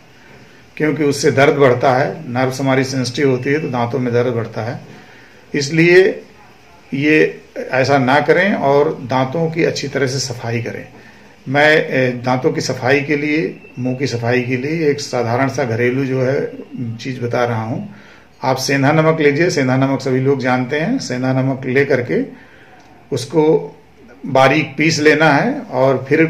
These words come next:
पीसने के बाद भी कपड़े से छान लेना है। कपड़े से छानने के बाद उसमें थोड़ी सी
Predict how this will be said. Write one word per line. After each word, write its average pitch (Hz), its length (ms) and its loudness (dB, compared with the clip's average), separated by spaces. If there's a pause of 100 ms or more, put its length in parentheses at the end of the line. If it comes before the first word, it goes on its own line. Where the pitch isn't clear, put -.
(140)
पीसने 160 300 0
के 160 100 6
बाद 151 260 8
भी 143 200 -2
कपड़े 143 320 4
से 151 120 0
छान 123 320 -2
लेना 104 200 -8
है। - 140 -14 (1200)
कपड़े 147 300 2
से 143 100 -2
छानने 135 400 0
के 143 80 2
बाद 143 220 4
उसमें 139 280 -4
थोड़ी 135 280 0
सी 180 220 -6